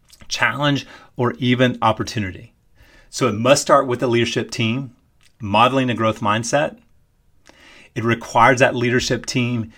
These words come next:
to be pervasive throughout the organization, to set the environmental conditions and expectations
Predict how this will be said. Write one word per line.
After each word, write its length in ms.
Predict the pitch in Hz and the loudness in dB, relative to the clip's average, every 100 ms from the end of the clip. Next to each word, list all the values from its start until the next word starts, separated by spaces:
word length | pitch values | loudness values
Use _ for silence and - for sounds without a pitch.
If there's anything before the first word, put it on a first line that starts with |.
| - | -20
to 100 | - | -4
be 100 | 110 | -4
pervasive 800 | - 95 85 123 147 151 160 139 | -4 -10 -4 2 4 4 2 0
throughout 440 | - 127 120 120 | 0 4 4 2
the 80 | 117 | -4
organization, 580 | 117 104 101 101 110 98 | -4 -4 -2 -4 -4 -8
to 300 | - - 113 | -8 -6 -4
set 360 | - 196 196 190 | 0 2 2 2
the 60 | |
environmental 540 | 151 120 120 113 123 139 | 0 2 2 2 0 0
conditions 640 | 117 104 113 - 113 107 | -2 -2 0 0 0 0
and 120 | 101 | 0
expectations 880 | 110 113 104 113 107 110 95 92 | -2 -6 -6 -4 -4 -4 -6 -8